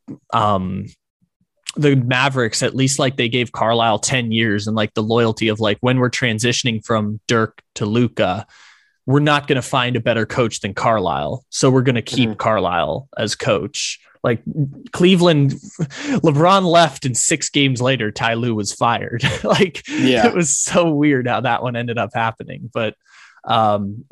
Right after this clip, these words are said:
Speaker 1: Ty Lue literally went from champion, like Doc Rivers, to the Clippers.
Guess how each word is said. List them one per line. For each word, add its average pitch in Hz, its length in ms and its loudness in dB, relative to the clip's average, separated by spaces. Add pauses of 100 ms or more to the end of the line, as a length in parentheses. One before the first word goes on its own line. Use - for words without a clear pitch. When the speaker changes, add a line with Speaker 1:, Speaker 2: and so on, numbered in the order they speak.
Speaker 1:
Ty 156 200 2
Lue 156 220 4
literally 151 400 2
went 143 200 0
from 127 180 0
champion, 185 720 0
like 135 180 2
Doc - 280 2
Rivers, 143 420 2 (260)
to 143 160 4
the 170 80 0
Clippers. 139 720 0